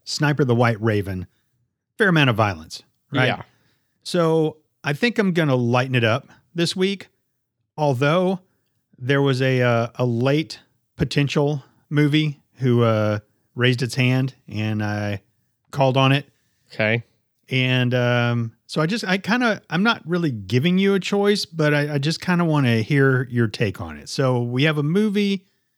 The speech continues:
Speaker 1: that's gonna be light. It's by a director that we love, or we, we've loved one of his movies anyway.
Speaker 2: Okay.
Speaker 1: Gave it a hundred, both of us. And then there's another one that I've heard can go pretty hard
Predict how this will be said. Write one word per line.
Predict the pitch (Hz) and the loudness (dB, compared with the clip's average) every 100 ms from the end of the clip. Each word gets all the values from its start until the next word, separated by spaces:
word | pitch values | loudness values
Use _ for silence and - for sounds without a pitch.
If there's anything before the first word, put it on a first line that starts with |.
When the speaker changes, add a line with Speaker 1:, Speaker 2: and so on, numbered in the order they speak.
| _ | _
Speaker 1:
that's | 151 147 | -6 -2
gonna | 185 | 0
be | 185 | 2
light. | 175 147 123 120 - _ _ _ _ | 2 2 2 0 -6 _ _ _ _
It's | 135 - | -10 -2
by | 147 143 | 0 2
a | 135 | 2
director | 135 135 147 - 156 151 147 - _ | 2 2 0 0 0 0 -2 -6 _
that | 117 127 131 127 | -6 0 0 0
we | 127 139 147 147 - _ _ - | 0 2 2 0 -4 _ _ -6
love, | 135 113 107 123 - - | 0 0 0 -4 -10 -4
or | 117 | -2
we, | 117 123 | 2 0
we've | 127 127 117 | 2 0 2
loved | 127 113 | 0 0
one | 120 | 0
of | 117 | 0
his | 113 | 0
movies | 113 113 95 92 | 0 0 -2 -6
anyway. | 87 90 95 - _ _ 120 | -8 -8 -10 -12 _ _ -12
Speaker 2:
Okay. | 110 - 110 120 127 127 | -8 0 2 2 -2 -4
Speaker 1:
Gave | 131 | -2
it | 139 | 0
a | |
hundred, | 135 107 113 - _ | 0 0 -4 -10 _
both | 131 123 | -2 0
of | 110 | 0
us. | 113 - - _ _ _ _ _ | -4 -6 -14 _ _ _ _ _
And | 156 151 151 147 147 | -2 0 2 2 2
then | 147 147 147 147 | 0 2 2 0
there's | 143 143 131 | 0 0 0
another | 139 160 247 190 | 0 0 0 0
one | 127 117 120 123 123 _ _ | 0 0 0 -2 -4 _ _
that | 113 131 131 | -6 -2 0
I've | 131 123 | 0 -2
heard | - 180 170 170 165 147 _ _ _ _ - | -4 -2 0 2 0 -4 _ _ _ _ -10
can | 151 135 | -4 -2
go | 135 123 | 0 -2
pretty | - 175 185 | -2 -2 -2
hard | 143 139 110 104 110 | -2 -2 0 -2 -4